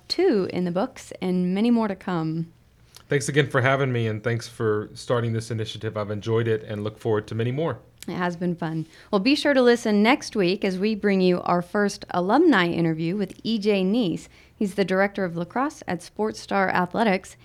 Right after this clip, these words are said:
Speaker 1: and a graduate of the class of two thousand ten. He'll be sharing his journey of how he was able to turn his passion for lacrosse into a career,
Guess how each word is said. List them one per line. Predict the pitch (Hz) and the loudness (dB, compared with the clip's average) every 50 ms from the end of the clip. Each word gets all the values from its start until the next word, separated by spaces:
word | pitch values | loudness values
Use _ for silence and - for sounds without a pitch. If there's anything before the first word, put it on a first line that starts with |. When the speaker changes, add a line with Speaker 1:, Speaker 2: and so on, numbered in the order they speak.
| - - - | -20 -12 -4
Speaker 1:
and | - 190 | -2 0
a | 185 | 4
graduate | 185 214 220 240 226 226 196 202 - | 6 6 6 6 6 4 4 4 2
of | - 180 170 | 0 -4 -6
the | - | 0
class | - 202 190 190 185 - | 2 4 4 4 2 -2
of | 170 165 - | -6 -6 -6
two | - - 247 254 | -2 0 0 2
thousand | - 247 226 220 208 214 214 208 | 4 4 4 4 4 2 2 0
ten. | 202 - 180 165 156 156 156 - - - - - - - _ _ | 0 0 -2 0 0 0 -2 -4 -8 -18 -20 -20 -20 -20 _ _
He'll | - 240 | 0 2
be | 214 240 | 2 2
sharing | 220 - 254 233 226 220 220 | 4 4 4 4 4 4 4
his | 208 196 180 170 | 4 2 0 -2
journey | - - 226 233 262 311 320 - | 0 2 4 4 6 4 4 2
of | - 180 | 0 -4
how | 196 185 190 196 | -2 0 0 2
he | 190 202 202 | 2 2 2
was | 190 185 - - | 0 0 -2 -2
able | - 190 180 185 180 170 | -2 0 0 0 -2 -2
to | 170 180 | -4 -10
turn | - - 196 180 175 175 | -8 -4 0 0 2 2
his | 175 165 165 156 | 2 0 -2 -4
passion | - - 196 190 185 185 - 180 170 | -2 0 2 2 2 2 0 -4 -4
for | 160 - 165 165 | -4 -2 -2 -2
lacrosse | 160 160 160 - 214 202 214 233 - - - - - - _ - | -2 -2 0 0 2 2 2 0 -4 -10 -20 -20 -20 -20 _ -4
into | - - 247 269 320 311 | 2 4 4 6 6 4
a | 311 | 0
career, | 311 - 269 240 220 196 175 165 165 175 202 | 0 -2 0 2 4 4 6 4 4 2 0